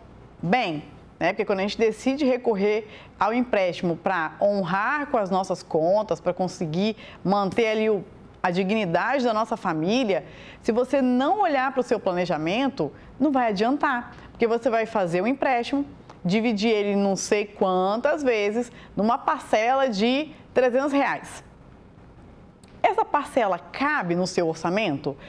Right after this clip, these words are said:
Porque você não pode correr o risco de pegar o empréstimo, pagar a sua dívida, ficar com essa dívida do empréstimo e não conseguir pagar. Aí você faz ali no calor da emoção, divide lá em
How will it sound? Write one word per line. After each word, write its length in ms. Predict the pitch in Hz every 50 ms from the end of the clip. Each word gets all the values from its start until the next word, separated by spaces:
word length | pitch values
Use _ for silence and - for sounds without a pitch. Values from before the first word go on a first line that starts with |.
| - - - -
Porque 200 | - 294 262 -
você 200 | 285 277 285 -
não 120 | 294 285 294
pode 320 | - - 254 277 285 -
correr 220 | - 262 233 220 226
o 80 | 208
risco 600 | 175 147 170 196 220 262 - - - - 156 131 - - - - -
de 160 | 175 190 226
pegar 400 | - - 214 202 185 185 196 226
o 40 | 285
empréstimo, 600 | 302 320 - 262 196 175 170 175 - 226 226 233 - - - - - - - - - - - - - - -
pagar 520 | - 220 202 202 190 175 196 208 233 302
a 20 | 359
sua 240 | - - 311 277
dívida, 580 | 247 180 170 180 175 160 151 175 160 208 214 226 - - - - -
ficar 600 | - - - 262 254 - - 320 302 339 381 392
com 80 | - 381
essa 180 | 330 - 320 277
dívida 360 | 220 214 247 208 190 196 196
do 100 | 180 180
empréstimo 760 | 185 180 175 185 190 175 170 175 185 190 - - 247 262 262 - - - - -
e 100 | 311 349
não 400 | 359 370 359 359 311 277 269 285
conseguir 480 | 277 - 330 302 - 349 302 262 269 285
pagar. 540 | 285 285 370 440 349 403 370 381 392 - - - - - - - - - - - - - - - - -
Aí 140 | - 247
você 240 | 240 269 277 - 285
faz 400 | 269 277 - 269 262 302 339 302
ali 160 | 311 285 262
no 100 | 254 247
calor 400 | 254 - 254 214 220 214 202 196
da 60 | 190 190
emoção, 640 | 185 185 170 165 - - 180 170 170 175 185 202 - - - - - - -
divide 560 | 165 175 226 226 208 190 220 254 277 240 254
lá 180 | 220 220 214 202
em 220 | 208 196 180 175